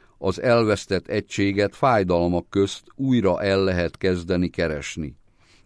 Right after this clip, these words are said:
És újra meg is található. Erről a tapasztalatról beszél Szalézi Szent Ferenc. "Ha a szíved kószál és szenved,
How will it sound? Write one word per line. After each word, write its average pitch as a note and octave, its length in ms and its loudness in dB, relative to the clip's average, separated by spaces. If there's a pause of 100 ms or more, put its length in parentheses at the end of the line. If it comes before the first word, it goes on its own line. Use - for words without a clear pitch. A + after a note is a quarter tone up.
És F#2+ 260 -2
újra C#3+ 380 4
meg G#2+ 180 2
is A#2 200 -2
található. D2+ 840 0 (960)
Erről A#2 380 4
a A2+ 80 4
tapasztalatról G2 920 0
beszél F#2+ 480 0
Szalézi F2+ 560 0
Szent D#2+ 360 -4
Ferenc. C#2 520 -10 (920)
"Ha F#2 200 2
a F#2 60 2
szíved A#2 560 0
kószál G2+ 600 0
és D#2+ 200 -4
szenved, G2 580 0